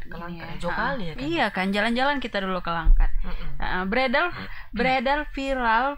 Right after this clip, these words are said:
Speaker 2: video yang memperlihatkan warga yang berada di Kecamatan Pangkalan Susu, Kabupaten
Speaker 1: Mm-mm.
Speaker 2: Langkat, Sumatera Utara,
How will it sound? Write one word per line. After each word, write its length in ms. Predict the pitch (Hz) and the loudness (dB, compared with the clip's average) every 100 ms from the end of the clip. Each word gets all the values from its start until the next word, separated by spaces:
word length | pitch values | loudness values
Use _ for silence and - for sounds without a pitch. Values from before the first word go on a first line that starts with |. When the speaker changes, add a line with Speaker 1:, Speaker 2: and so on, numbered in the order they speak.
| - | -8
Speaker 2:
video 400 | - 226 226 226 | -8 -6 -4 -4
yang 240 | 226 214 214 | -2 -2 -4
memperlihatkan 1040 | 202 208 202 202 196 - - 240 262 277 | -6 -6 -4 -4 -6 -10 -8 -6 -6 -6
warga 400 | 233 214 208 208 | -4 -4 -4 -6
yang 240 | 220 220 202 | -6 -6 -6
berada 560 | 202 196 185 202 - | -6 -6 -4 -4 -4
di 160 | 220 220 | -6 -8
Kecamatan 560 | 214 208 202 196 196 | -10 -8 -6 -6 -8
Pangkalan 480 | 196 190 185 175 175 | -6 -8 -6 -8 -8
Susu, 240 | 170 165 262 | -10 -10 -8
Kabupaten 480 | 254 202 190 190 | -6 -6 -6 -6
Speaker 1:
Mm-mm. 240 | 180 165 165 | -6 -6 -4
Speaker 2:
Langkat, 160 | 208 | -6
Sumatera 400 | 233 214 196 190 | -6 -8 -6 -8
Utara, 480 | 175 170 165 170 254 | -8 -8 -6 -6 -6